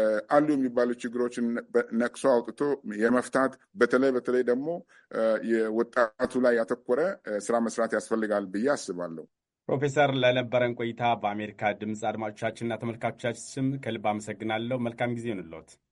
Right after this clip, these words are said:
Speaker 1: እኔም አመሰግናለሁ። መልካም ጊዜ ለእናንተም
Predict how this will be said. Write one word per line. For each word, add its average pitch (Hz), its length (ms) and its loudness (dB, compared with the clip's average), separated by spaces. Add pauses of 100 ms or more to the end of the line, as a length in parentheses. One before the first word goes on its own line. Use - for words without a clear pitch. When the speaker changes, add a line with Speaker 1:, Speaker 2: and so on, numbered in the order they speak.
(840)
Speaker 1:
እኔም 127 220 6
አመሰግናለሁ። 107 680 2
መልካም 107 340 -2
ጊዜ 101 180 -6
ለእናንተም 98 540 -2